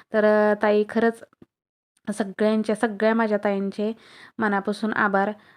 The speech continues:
आणि, अ, रोज व्हिडिओला छान सुंदर अशी एक कमेंट टाकत जा. चला तर, आता व्हिडिओला सुरुवात केलेली आहे. संध्याकाळची वेळ आहे, अ,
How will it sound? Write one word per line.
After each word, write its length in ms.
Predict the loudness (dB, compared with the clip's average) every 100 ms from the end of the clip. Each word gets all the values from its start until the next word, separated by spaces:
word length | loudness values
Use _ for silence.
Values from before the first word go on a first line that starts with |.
| -6
आणि, 520 | -4 -2 -4 -6 -6
अ, 240 | -6 -2 2
रोज 280 | 2 2 2
व्हिडिओला 400 | 2 2 2 0 0
छान 220 | -2 -2
सुंदर 380 | -2 -4 -2 -2
अशी 200 | -2 -4
एक 120 | -6 -4
कमेंट 280 | -4 -4 -6
टाकत 240 | -6 -6 -8 -8
जा. 120 | -8 -10 -20 -20 -20 -20 -4
चला 180 | -2 0
तर, 160 | -2
आता 240 | -2 0 0
व्हिडिओला 440 | 2 0 0 -2
सुरुवात 300 | 0 0 0 -2
केलेली 320 | -4 -2 -4
आहे. 380 | -4 -2 -2 -4 -8 -6
संध्याकाळची 560 | -4 -4 -2 -4 -2
वेळ 200 | -2 0
आहे, 320 | -2 -2 -6 -8 _ _ -20 -20
अ, 100 | -12